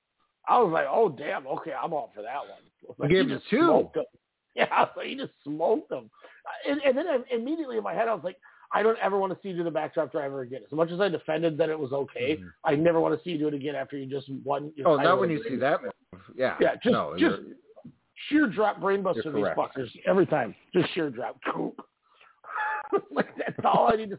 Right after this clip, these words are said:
Speaker 1: see from you from now on. I don't want anything else coming out of you, Jake Lee. But he laughed again. You know, he's, he's char-, charismatic was there, and it, it was,
Speaker 2: Mm-hmm.
Speaker 1: it was nice. It just, I mean, what's more All Japan Pro Wrestling than the title getting vacated due to covid? Like, that,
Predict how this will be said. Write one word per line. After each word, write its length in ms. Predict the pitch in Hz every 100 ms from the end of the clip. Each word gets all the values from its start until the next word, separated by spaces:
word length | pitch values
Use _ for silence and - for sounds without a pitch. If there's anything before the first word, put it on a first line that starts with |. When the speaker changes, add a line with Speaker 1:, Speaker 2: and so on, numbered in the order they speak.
| 190
Speaker 1:
see 80 | 170
from 120 | 170
you 80 | 143
from 120 | 135 135
now 100 | 127
on. 260 | 110 104 -
I 60 | 117
don't 100 | 143
want 140 | 151
anything 200 | 156 165
else 120 | 151 147
coming 180 | 147 135
out 80 | 120
of 80 |
you, 60 | 117
Jake 260 | 113 104 -
Lee. 160 | 92 - _ - - -
But 80 | 294
he 100 | 285
laughed 400 | 269 247 254 -
again. 360 | 190 170 135
You 80 | 135
know, 160 | 156 185
he's, 140 | 180 139 _ - - -
he's 160 | 214 180 170 _ _ _ _ _ _ _ - -
char-, 240 | 220 208 - -
charismatic 680 | 233 233 180 190 196 220 -
was 120 | 147
there, 240 | 127 110 107
and 100 | 131
it, 120 | 185
it 60 | 214
was, 220 | 233 214 - _ -
Speaker 2:
Mm-hmm. 100 | 104 - - - _ _ -
Speaker 1:
it 80 | 262
was 220 | 294 226
nice. 240 | 208 262 220
It 100 | - 165
just, 200 | 208 165 _ - - - - _ _ - _ - 311 -
I 80 | 247
mean, 260 | 262 240 175 - _ 156
what's 240 | 226 277 -
more 320 | 254 262 262
All 220 | 180 180
Japan 500 | 175 196 190 190 180
Pro 240 | - 175 165
Wrestling 400 | 151 156 - 160
than 140 | 147
the 80 | 147
title 320 | - 160 160
getting 260 | 165 165 147
vacated 540 | 117 147 143 151 143
due 100 | 131 135
to 100 | 120
covid? 400 | - 123 107 -
Like, 160 | 147
that, 160 | 254